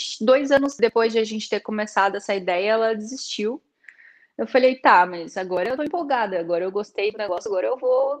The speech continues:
continuar." Então foi onde eu mudei o nome e passei pro meu nome.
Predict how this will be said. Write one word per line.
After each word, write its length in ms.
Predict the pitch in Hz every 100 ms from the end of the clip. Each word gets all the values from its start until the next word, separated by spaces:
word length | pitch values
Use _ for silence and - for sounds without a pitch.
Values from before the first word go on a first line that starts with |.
| _
continuar." 640 | 285 277 311 302 240 208 _ _
Então 300 | - 185 202
foi 160 | 208 233
onde 220 | 226 226
eu 60 | 220
mudei 340 | 214 196 196
o 40 |
nome 640 | 196 196 214 294 294 254 -
e 360 | 196 196 196 196
passei 300 | - 196 190
pro 140 | 185 190
meu 180 | 185 180
nome. 500 | 180 202 247 254